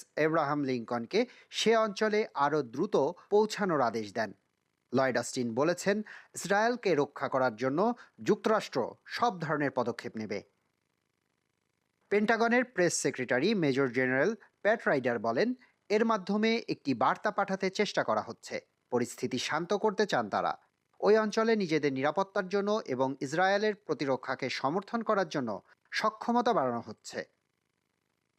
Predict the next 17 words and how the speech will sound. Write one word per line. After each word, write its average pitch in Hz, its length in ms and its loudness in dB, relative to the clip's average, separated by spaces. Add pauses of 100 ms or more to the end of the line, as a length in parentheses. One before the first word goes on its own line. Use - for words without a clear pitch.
(380)
প্রেসিডেন্ট 208 420 4
জো 185 160 6
বাইডেন 160 300 2 (160)
এরই 196 220 2
মধ্যে 160 260 -2 (180)
মধ্যপ্রাচ্যে 139 600 -2 (120)
ক্রমবর্ধমান 135 680 0 (140)
উত্তেজনা 202 540 0
নিয়ে 135 160 0 (300)
যুক্তরাষ্ট্র, 131 500 -2 (420)
ফ্রান্স, 202 320 0 (220)
জার্মানি 123 400 0 (160)
এবং 127 140 -2 (200)
ইতালির 208 380 0
নেতাদের 117 420 -2
সাথে 123 240 -4 (440)
আলোচনা 180 340 0